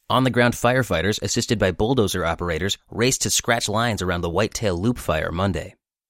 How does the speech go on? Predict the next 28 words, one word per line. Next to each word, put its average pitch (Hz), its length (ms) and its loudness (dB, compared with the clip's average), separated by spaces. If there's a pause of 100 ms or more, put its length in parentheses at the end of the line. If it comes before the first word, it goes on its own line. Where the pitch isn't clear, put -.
(300)
The 101 80 0
five 101 240 4
hundred 95 200 2
acre 92 200 0
fire 87 260 0
that 90 140 0
started 110 360 2
Sunday 95 300 4
afternoon 95 540 0
and 85 120 -6
raced 104 320 -2
up 95 140 0
steep - 320 0
slopes 110 460 0
above 85 240 -2
Osaka, 101 640 -2
where 104 180 0
it - 80 -4
consumed 110 480 2
two 127 220 4
homes, 98 440 0 (140)
was 107 220 -2
less 117 260 2
active 95 380 -2
during 95 200 0
its 87 140 -4
second 90 320 -2
day. 82 320 -6